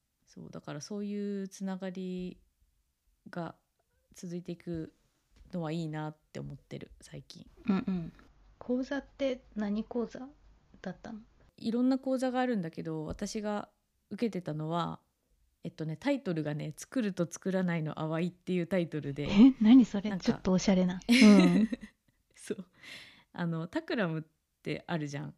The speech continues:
Speaker 1: あの、デザインの会社。
Speaker 2: え、知らないです。
Speaker 1: 知らない？
Speaker 2: はい。
Speaker 1: あの、あるんですけど。
Speaker 2: あるんですね。
Speaker 1: なんかちょうど、そう、私たちが学生ぐらいの時にできた会社で、
Speaker 2: うん。
Speaker 1: で、そこのね、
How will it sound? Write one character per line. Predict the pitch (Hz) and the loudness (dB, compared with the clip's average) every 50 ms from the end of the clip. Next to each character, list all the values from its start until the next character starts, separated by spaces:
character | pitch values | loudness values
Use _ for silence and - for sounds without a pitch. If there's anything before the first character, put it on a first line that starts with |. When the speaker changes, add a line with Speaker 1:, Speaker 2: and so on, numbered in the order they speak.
| _ _ | _ _
Speaker 1:
あ | - 147 143 | -12 -10 -8
の、 | 143 143 147 - | -8 -10 -10 -8
デ | 160 170 170 | -8 -6 -4
ザ | 156 180 180 | -4 -2 -2
イ | 170 156 | -2 -4
ン | 143 156 | -4 -6
の | 143 131 | -8 -10
会 | - - 139 147 | -12 -12 -12 -12
社。 | 143 - 147 143 156 - - - | -12 -12 -12 -14 -14 -16 -8 -2
Speaker 2:
え、 | - 180 190 - - | -2 0 0 -2 -6
知 | - - - 196 180 | -8 -2 2 2 4
ら | 175 175 | 4 4
な | 175 180 185 180 | 4 4 4 2
い | 180 175 | 2 2
で | - 170 | 0 -2
す。 | - - - 180 165 170 190 - - | -2 -4 -8 -8 -6 -6 -6 -6 -6
Speaker 1:
知 | - 196 196 | -6 -6 -6
ら | 196 175 | -4 -4
な | 175 - 175 175 | -4 -4 -4 -4
い？ | 185 214 - - | -6 -10 -10 -4
Speaker 2:
は | - 190 175 175 165 | 0 2 4 4 2
い。 | 160 - - - - - - - - - - - - - - - - | 2 -2 -6 -12 -20 -20 -20 -20 -20 -20 -20 -20 -20 -20 -20 -14 -10
Speaker 1:
あ | 175 175 | -8 -6
の、 | 165 165 - 190 | -6 -6 -4 -4
あ | 196 | -4
る | 180 185 175 | -2 -2 -4
ん | 160 | -4
で | 147 | 0
す | 143 | 6
け | |
ど。 | 220 | 6
Speaker 2:
あ | 208 | 8
る | 185 180 170 | 8 8 6
ん | 170 | 4
で | 165 156 | 2 0
す | 143 151 | -2 -2
ね。 | 170 160 156 185 233 254 - _ _ _ _ _ | -2 -2 0 -2 -2 -4 -8 _ _ _ _ _
Speaker 1:
な | - | -14
ん | 233 | -14
か | - 214 | -12 -10
ち | - 277 | -8 -6
ょ | 277 | -6
う | 269 254 | -4 -4
ど、 | 269 269 269 - | -4 -6 -6 -6
そ | - - 226 | -8 -8 -6
う、 | 180 | -6
私 | 170 170 202 196 | -6 -6 -8 -10
た | - 170 | -12 -12
ち | 170 160 | -12 -12
が | 156 151 | -10 -10
学 | 151 160 156 - | -10 -10 -12 -12
生 | - - 185 | -12 -12 -10
ぐ | 180 185 | -8 -8
ら | 165 | -8
い | 151 | -8
の | 151 | -10
時 | - 147 - | -12 -12 -10
に | 143 143 | -10 -8
で | 147 147 | -8 -8
き | 139 - | -8 -10
た | - 147 | -12 -14
会 | - - 147 143 139 | -12 -12 -12 -12 -12
社 | - 151 147 | -12 -10 -8
で、 | 151 160 156 151 147 - 226 | -8 -6 -8 -8 -4 0 4
Speaker 2:
う | 214 | 4
ん。 | 202 196 196 190 | 4 4 4 2
Speaker 1:
で、 | 202 208 | 0 -4
そ | 214 220 | -6 -8
こ | - 262 262 | -6 -4 -2
の | 254 254 | 0 0
ね、 | 262 247 240 185 156 - | 0 0 0 -2 -4 -8